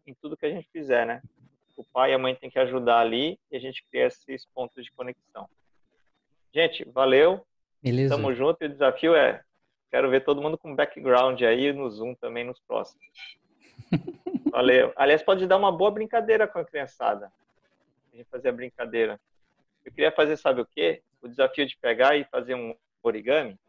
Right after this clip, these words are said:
Speaker 1: Aí eu pego e falo assim, ó, vou jogar lá pro Alex-, Alexandre. Aí eu jogo. Aí como você
Speaker 2: Eu
Speaker 1: fez uma
Speaker 2: pego.
Speaker 1: peça igual,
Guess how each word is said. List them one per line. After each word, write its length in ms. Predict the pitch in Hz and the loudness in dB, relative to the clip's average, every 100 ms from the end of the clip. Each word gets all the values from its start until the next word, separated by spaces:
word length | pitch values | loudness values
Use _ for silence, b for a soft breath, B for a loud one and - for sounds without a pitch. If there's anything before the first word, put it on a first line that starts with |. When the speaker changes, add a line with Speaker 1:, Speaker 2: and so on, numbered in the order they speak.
| _ _ _ _ | _ _ _ _
Speaker 1:
Aí 100 | - | -10
eu 40 | 113 | -6
pego 220 | 135 143 | -4 -2
e 20 | 147 | -2
falo 180 | - | -2
assim, 180 | 131 - | -4 -2
ó, 80 | 143 | -2
vou 100 | 123 | -2
jogar 220 | 143 143 | -2 0
lá 100 | 156 | 0
pro 280 | 151 160 151 | 0 -2 0
Alex-, 400 | 147 147 - 143 - | 0 -4 -8 -14 -12
Alexandre. 580 | 123 131 _ 135 113 _ _ _ _ _ _ | -10 -10 _ -14 -14 _ _ _ _ _ _
Aí 100 | 117 | -8
eu 60 | 131 | 0
jogo. 320 | 139 113 - _ _ _ _ _ _ _ _ | 2 2 0 _ _ _ _ _ _ _ _
Aí 60 | 113 | -20
como 180 | 151 165 | -20 -12
você 160 | - | -6
Speaker 2:
Eu 40 | 143 | -4
Speaker 1:
fez 240 | 117 127 | -2 -4
uma 120 | 120 | 0
Speaker 2:
pego. 160 | 113 104 | -2 -2
Speaker 1:
peça 300 | 110 _ - | -10 _ -16
igual, 420 | - 123 156 156 | -4 2 2 0